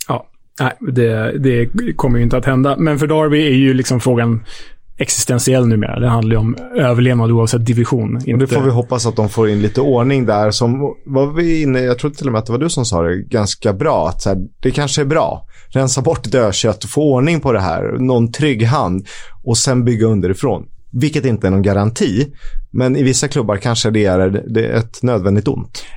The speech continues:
Speaker 1: Ja, men kolla på, på Wigan nu till exempel. De mår ganska bra efter att de stöptes om liksom, och ombildades.
Speaker 2: Sen tar det ju tid.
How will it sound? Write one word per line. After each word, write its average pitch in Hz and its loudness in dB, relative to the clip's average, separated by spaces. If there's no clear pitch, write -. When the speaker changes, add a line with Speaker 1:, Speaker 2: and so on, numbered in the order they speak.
Speaker 1:
Ja, - 0
men 170 0
kolla 156 0
på, 190 2
på 151 2
Wigan 190 2
nu 196 2
till 196 0
exempel. 175 0
De 156 2
mår 180 2
ganska 165 0
bra 151 2
efter 165 -2
att 160 -2
de 165 0
stöptes 156 0
om 160 2
liksom, 151 2
och 151 4
ombildades. 135 2
Speaker 2:
Sen 147 0
tar 160 2
det 135 4
ju 123 2
tid. 117 -2